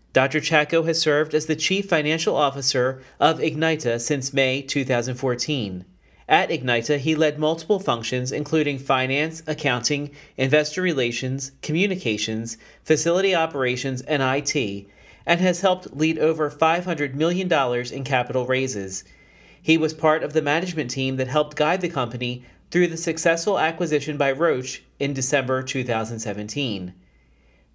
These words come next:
Doctor Chacko is succeeding Director David Ramsey, who has been a longstanding director of Bonte since two thousand fifteen and is making a planned transition from the board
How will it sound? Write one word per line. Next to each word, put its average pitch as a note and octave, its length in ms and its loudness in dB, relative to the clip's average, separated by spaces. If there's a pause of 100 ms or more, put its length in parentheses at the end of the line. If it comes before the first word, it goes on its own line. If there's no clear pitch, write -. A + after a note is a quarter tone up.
(600)
Doctor C#3 320 2
Chacko D3 500 2
is C3 100 -2
succeeding F#3+ 560 -2
Director C3 400 -2
David C3+ 360 0
Ramsey, B2 600 -2 (180)
who E3 120 2
has E3+ 160 2
been E3+ 140 -2
a D#3+ 60 2
longstanding F3 640 0
director B2 380 0
of B2 140 -4
Bonte A#2+ 420 0
since B2+ 240 -2
two D3+ 220 -4
thousand B2+ 340 -2
fifteen A2+ 640 -2 (300)
and F3+ 160 4
is F3+ 120 -2
making G3 280 0
a F3+ 60 2
planned G3 360 0
transition F#3 600 -2
from E3 180 -2
the F#3+ 80 0
board A#2 460 -2